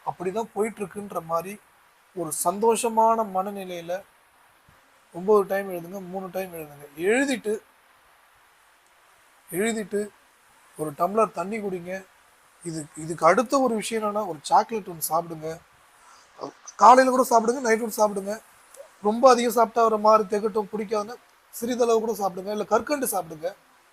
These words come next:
அந்த கற்கண்டு இனிப்பான விஷயத்தை ஏற்படுத்தி கொடுக்கும். ஏன்னா எழுதுறீங்க, தண்ணி குடிக்கிறீங்க, அந்த இனிப்பான ஒரு, ஒரு பொருள் சாப்பிடும்போது உங்களுடைய எனர்ஜி லெவல் ரொம்ப, ரொம்ப ஹை ஆயிடும். அந்த எனர்ஜி லெவல் ஹை ஆகும்போது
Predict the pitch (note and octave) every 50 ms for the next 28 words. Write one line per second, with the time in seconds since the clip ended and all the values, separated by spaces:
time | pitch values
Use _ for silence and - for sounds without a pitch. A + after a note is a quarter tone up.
0 | _ _ _ - - - G#3 F#3+ F#3+ F3+ A3 A#3+ D4 E4 - F4+ D#4+ D4 B3+ B3
1 | C4 - - - _ _ _ _ _ _ _ _ _ _ _ _ _ - F3 G#3+
2 | B3 C#4 C#4+ D4 - C4+ C4 C4 C4+ C#4+ C#4+ C#4+ C#4+ C4 A#3 G3 - B3+ A#3+ A3+
3 | A3+ - B3 G#3+ G3 G3+ F3+ - G3+ E3+ - E3 D3+ D3+ C#3+ - - - F#3+ F#3
4 | F#3 F#3+ G#3+ B3 C4+ A#3+ G#3 G#3+ F3+ E3 E3+ F3+ G#3+ - _ _ _ _ _ _
5 | _ - - F#3+ G3+ A3 F#3+ G3 F3 D#3+ E3+ D#3+ D#3 D3+ D#3+ F#3 A#3 - _ _
6 | _ _ _ - - F3+ F3 F3+ F#3 G3+ B3 A3+ - C4 B3+ C4 C#4 B3 A3 G3
7 | F#3+ F3 D#3+ F3+ G#3 F#3+ D#3+ - A3 B3+ C#4+ C4+ - - - G3+ A3 A#3+ - A#3+
8 | A3 G#3+ G3 F#3+ G3+ G3+ F#3+ A3 G3+ F3+ F3+ F3 E3+ E3 E3 D#3 D#3 D3+ D#3 D3+
9 | C#3+ D3+ F#3+ G#3 A3+ C#4 C#4+ B3+ - - A#3 G3+ F#3 F3+ E3+ F3+ F#3+ G3+ - _
10 | _ _ _ _ _ _ _ _ - E3 F3+ G3+ G#3 G#3+ G3+ G3+ G3 G3+ F#3+ E3+
11 | D#3 D#3 D#3+ D#3+ D3 C3+ C3 - _ _ _ _ _ _ _ _ _ _ _ _
12 | _ _ - - - - D#3+ D#3+ D#3 D#3+ F3+ G#3 B3+ C4+ B3+ B3 A#3+ A3+ G#3+ G3+
13 | G3 F3+ F3+ F#3+ G#3+ G#3+ G#3 F#3 F#3+ F3+ E3+ F3 F3+ F3+ F3 G3